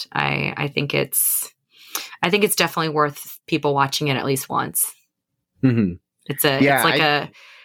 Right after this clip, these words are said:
Speaker 1: it's, it's a, um, what would, what do you call it? It's, um,
Speaker 2: Like a personal favorite.
Speaker 1: I wanna use the phrase "diamond in the rough," but that's not what I mean. That's not, that's not it. It's like a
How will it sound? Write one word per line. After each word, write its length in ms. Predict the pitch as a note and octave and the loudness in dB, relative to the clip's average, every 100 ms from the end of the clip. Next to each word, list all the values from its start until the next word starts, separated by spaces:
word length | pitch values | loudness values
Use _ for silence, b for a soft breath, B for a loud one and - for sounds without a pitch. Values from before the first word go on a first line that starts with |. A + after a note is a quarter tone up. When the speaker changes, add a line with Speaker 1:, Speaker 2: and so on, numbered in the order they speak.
| B F3 | B -6
Speaker 1:
it's, 240 | E3 - | -6 -4
it's 240 | F3+ F3 F#3 | -4 0 2
a, 220 | E3+ E3 | 4 4
um, 400 | D#3 C#3+ C#3 C#3+ | 4 0 -4 -10
what 180 | E3 D#3+ | -6 -4
would, 160 | E3 - | -4 -6
what 140 | E3 | -6
do 60 | D#3 | -6
you 80 | |
call 240 | D3+ D3+ D3+ | -6 -6 -6
it? 120 | - | -8
It's, 260 | D3+ C#3+ D#3 | -10 -8 -6
um, 460 | D#3 - D3 - - | -2 -2 -4 -6 -2
Speaker 2:
Like 160 | A2+ G#2+ | -2 -2
a 40 | |
personal 360 | - A2 A2 G2+ | -2 -2 -2 -4
favorite. 200 | F#2+ F#3 | 0 2
Speaker 1:
I 60 | |
wanna 200 | F#3+ B3 | 4 4
use 200 | C#4 C4 | 4 4
the 100 | A#3+ | 2
phrase 360 | A3+ G#3 G3+ - | 2 2 2 0
"diamond 420 | F#3 E3+ F3+ F3+ | 2 2 2 -2
in 100 | E3+ | -2
the 120 | E3 | 0
rough," 340 | D3+ D3 D#3+ - | 2 2 2 -2
but 80 | D3 | -2
that's 240 | D3 D3 E3+ | -2 0 0
not 140 | C3+ | 0
what 100 | D3+ | 0
I 80 | C#3 | 0
mean. 600 | C3+ C3+ B2 C#3+ D3+ E3+ _ - | -2 -4 -6 -8 -12 -18 _ -2
That's 220 | D#3+ D#3 | -2 2
not, 180 | E3+ D#3 - | 0 0 -2
that's 260 | D#3+ D#3 - | -2 -2 2
not 180 | D3+ C#3 | 0 0
it. 160 | C3 - | -6 -6
It's 220 | D3+ - | -4 0
like 180 | F3 F3 | 0 2
a 340 | D#3 C#3+ C#3 | 2 0 -2